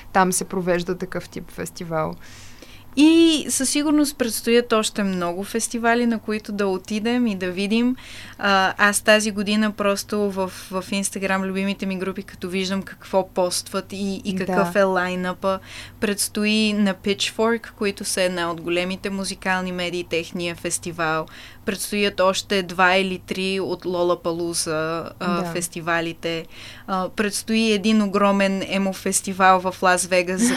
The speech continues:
Speaker 2: който
Speaker 1: <laughs>
Speaker 2: аз вече плача очна линия, <laughs> че
Speaker 1: Да.
Speaker 2: не мога да отида. Така че фестивали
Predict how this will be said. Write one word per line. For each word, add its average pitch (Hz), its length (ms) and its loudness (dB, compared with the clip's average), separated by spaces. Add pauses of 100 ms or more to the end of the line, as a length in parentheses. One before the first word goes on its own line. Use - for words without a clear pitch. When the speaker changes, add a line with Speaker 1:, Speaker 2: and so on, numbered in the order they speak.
Speaker 2:
който 202 200 4
Speaker 1:
<laughs> - 40 6
Speaker 2:
аз 190 340 4 (120)
вече 208 300 4
плача 202 480 2
очна 190 440 2
линия, 247 580 10
<laughs> - 0 -
че 208 120 8
Speaker 1:
Да. 214 80 12
Speaker 2:
не 214 100 10
мога 208 340 8
да 196 160 4
отида. 196 560 2 (520)
Така 240 240 4
че 277 380 4
фестивали 233 1120 6